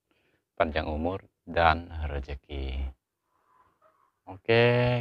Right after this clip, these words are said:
kita langsung ke videonya tentang kode bearing apa sih yang terdapat di gardan C V T dan puli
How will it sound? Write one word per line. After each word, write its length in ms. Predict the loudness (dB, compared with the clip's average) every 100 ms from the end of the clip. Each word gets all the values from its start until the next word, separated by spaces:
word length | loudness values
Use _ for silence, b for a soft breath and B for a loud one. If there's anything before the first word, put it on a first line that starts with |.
| -4
kita 200 | -10 -4
langsung 960 | -2 -4 -4 -2 0 -2 -2 -2 -4 -6 -10 _ _ _ _ _ _ _ b b b b b b b _ -6
ke 240 | -2 -2 -4 -6
videonya 800 | -4 -2 -2 0 2 2 0 -2
tentang 320 | -4 -2 2
kode 240 | 2 4 4 2 2
bearing 320 | 0 0 -2
apa 240 | -2 -4
sih 480 | 0 4 6 4 2 -6 _ _ _ _ _ _ _ _ _ _
yang 1040 | 4 6 6 2 0 2 0 -2 -4 -4 -6 -8 _ -6
terdapat 480 | -2 2 2 2 -2 -2
di 320 | -2 -2 -4 -6 -14 _ _ _ _ -4
gardan 400 | 2 4 6 4
C 80 | 0
V 160 | -2 0
T 160 | 2
dan 240 | 4 2 2
puli 480 | 2 2 2 0